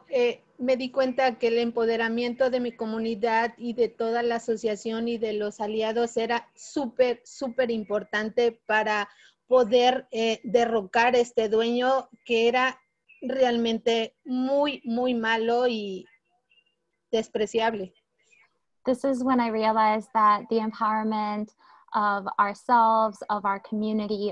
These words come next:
Speaker 2: of our neighbors was going to be necessary to take down this owner who,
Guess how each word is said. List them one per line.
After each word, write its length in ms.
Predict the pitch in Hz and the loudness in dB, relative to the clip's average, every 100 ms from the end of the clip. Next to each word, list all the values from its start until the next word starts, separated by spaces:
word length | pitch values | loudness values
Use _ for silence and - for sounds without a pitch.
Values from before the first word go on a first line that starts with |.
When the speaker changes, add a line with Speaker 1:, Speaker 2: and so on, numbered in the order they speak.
| - | -4
Speaker 2:
of 140 | 190 | -4
our 160 | 196 196 | -4 -4
neighbors 840 | 202 208 202 214 208 202 202 - | -6 -6 -4 -4 -4 -4 -8 -14
was 540 | - 214 202 190 196 - | -8 -4 -2 -2 -4 -8
going 220 | 214 214 214 | -6 -6 -4
to 80 | |
be 120 | 214 214 | -4 -2
necessary 600 | 208 208 214 214 202 196 | -4 -6 -10 -6 -6 -8
to 120 | 202 - | -12 -12
take 240 | 240 233 - | -8 -8 -6
down 460 | 196 190 214 240 247 _ _ _ | -4 -2 -2 -2 -6 _ _ _
this 220 | 208 220 - | -4 -4 -4
owner 440 | 220 214 208 208 208 | -6 -4 -2 -4 -4
who, 300 | 220 202 196 | -8 -6 -10